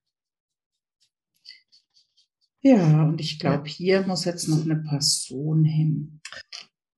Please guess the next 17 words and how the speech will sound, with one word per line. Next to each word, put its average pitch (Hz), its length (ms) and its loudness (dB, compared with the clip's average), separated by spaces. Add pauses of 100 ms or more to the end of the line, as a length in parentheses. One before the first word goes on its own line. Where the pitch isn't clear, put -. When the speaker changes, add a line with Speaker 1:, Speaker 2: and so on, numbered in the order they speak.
(140)
Speaker 2:
Ja, 165 120 -2
und - 180 -4
apropos, 160 680 0
apropos - 520 -4
Sommer, 214 340 2
wir 175 100 4
haben 170 120 2
den 160 160 0
Sommer 208 460 2
gerade 185 400 0
noch 180 220 0
als - 360 -6
Thema 208 680 0 (460)
in 175 80 6
der 175 140 6
offenen 180 280 4
Malgruppe. 269 680 0